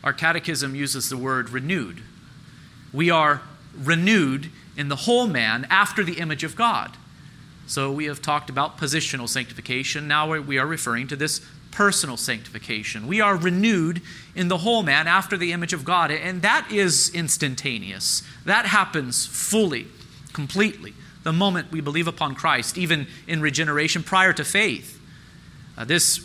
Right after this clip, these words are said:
reference to the image of God is very helpful, I think. We are renewed in the whole man after the image of God. It reminds us of what we learned earlier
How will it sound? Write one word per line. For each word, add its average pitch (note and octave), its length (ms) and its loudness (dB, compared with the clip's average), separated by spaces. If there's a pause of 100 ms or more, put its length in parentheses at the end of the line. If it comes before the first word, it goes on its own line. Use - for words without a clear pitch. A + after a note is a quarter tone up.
(120)
reference C#3+ 600 0
to D3 140 -4
the C3+ 200 -2
image E3 240 -2
of A#2+ 140 -6
God D#3+ 300 2
is D3 200 0
very E3 220 2
helpful, G3 340 -4
I F#2+ 100 -6
think. - 380 -12 (260)
We B2+ 140 0
are D#3+ 100 2
renewed E3+ 640 0
in E3+ 80 -2
the D3+ 100 -4
whole F#3+ 240 -4
man B2+ 360 0
after C#3+ 340 2
the D#3 220 -4
image C3 260 -8
of B2 140 -8
God. G#2+ 360 -6 (720)
It E3+ 100 0
reminds G#3 560 2
us - 500 2
of E3+ 140 -2
what F#3 180 0
we F#3+ 140 -2
learned F#3 320 4
earlier F3+ 560 4